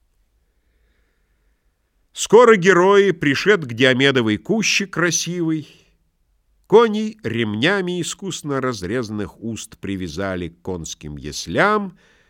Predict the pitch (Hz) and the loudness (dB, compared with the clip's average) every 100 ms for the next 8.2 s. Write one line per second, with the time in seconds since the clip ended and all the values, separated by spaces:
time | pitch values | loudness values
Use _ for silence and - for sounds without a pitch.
0 | _ _ _ _ _ _ _ _ _ _ | _ _ _ _ _ _ _ _ _ _
1 | 107 143 180 165 185 147 131 202 202 196 | 0 2 2 0 0 0 -2 0 0 -2
2 | - 175 165 175 165 160 170 156 143 175 | 0 2 2 0 -2 -2 -2 0 0 0
3 | 170 160 156 143 _ _ _ _ _ _ | 0 -2 -4 -6 _ _ _ _ _ _
4 | _ _ _ 82 131 151 135 139 135 131 | _ _ _ -6 -2 -2 -4 -6 -6 -6
5 | 110 123 120 117 - 110 101 107 107 104 | -4 -4 -4 -8 -6 -4 -2 -2 -2 -4
6 | - 98 85 98 95 92 - 87 - 85 | -6 -10 -6 -4 -4 -6 -8 -10 -10 -8
7 | 87 - 85 - - 82 78 69 - - | -10 -10 -14 -12 -12 -12 -12 -14 -16 -18
8 | - | -18